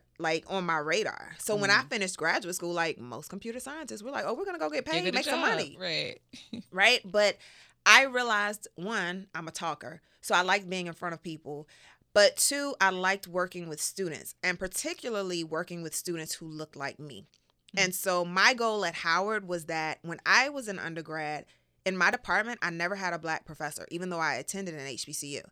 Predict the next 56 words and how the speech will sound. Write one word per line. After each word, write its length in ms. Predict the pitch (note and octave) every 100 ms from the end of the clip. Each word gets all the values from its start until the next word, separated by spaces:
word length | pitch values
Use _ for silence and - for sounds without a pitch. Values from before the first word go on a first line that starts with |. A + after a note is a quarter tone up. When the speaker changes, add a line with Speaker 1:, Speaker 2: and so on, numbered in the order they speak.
| _ C#3
Speaker 2:
Mm. 260 | C#3 C3+
Speaker 1:
So 120 | C3 -
I 220 | F3 A3+
went 220 | C4+ G#3 -
to 100 | F3
Howard 400 | F#3+ G3+ G#3 -
under 160 | E3+ E3+
the 100 | D#3
guise 340 | D#3 D#3 D#3+
that 120 | B2 -
I 100 | -
wanna 180 | D#4+ G3
make 180 | E3+
sure 340 | - F3+ E3+ E3
that 380 | D#3 C#3+ C3+ - _ _ _ _
other 160 | F#3+ G#3
Black 240 | F#3 F3+ D#3
women 380 | E3+ F#3 F#3+
there 300 | E3+ E3+ F3
see 340 | F3+ - F#3 F3+
themselves 560 | E3+ E3+ D#3 D#3+ D#3+
in 240 | - D#3+ D3+
me, 220 | C#3+ F#3
because 220 | F#3 G3 -
I 160 | F3 A#3
didn't 300 | D4 D3 D#3+
need 180 | F3+ A#3+
it 100 | C#3+
at 100 | -
Smith 240 | - D3
'cause 140 | F3 E3
I 60 |
had 140 | E3 D3
it 60 |
at 120 | C3+ D#3
home. 300 | A#3 - - _
Speaker 2:
Mm-hmm. 420 | E3 E3 D3+ D3 E3+
Speaker 1:
Um, 360 | E3+ D#3+ E3
so 220 | E3 F#3 F3
for 180 | E3+
me, 680 | E3 E3 A3+ A3+ F3 D#3+ F3 _
it 180 | G#3 A3
was 180 | G3 F#3
amazing. 720 | E3 D#3+ D#3 D3+ F3+ E3 D3 -
Uh, 160 | E3 C#3+ -
it 100 | D3+
was 100 | G#3
an 80 | F#3+
amazing 460 | E3 E3 E3+ E3
nine 260 | D#3 D3 C#3+
years. 340 | A2+ - -
My 160 | E3+ F3
department 380 | F3 F#3+ F3 F3+
chair 140 | F#3
was 100 | F3
great. 400 | D#3 D#3+ D#3 -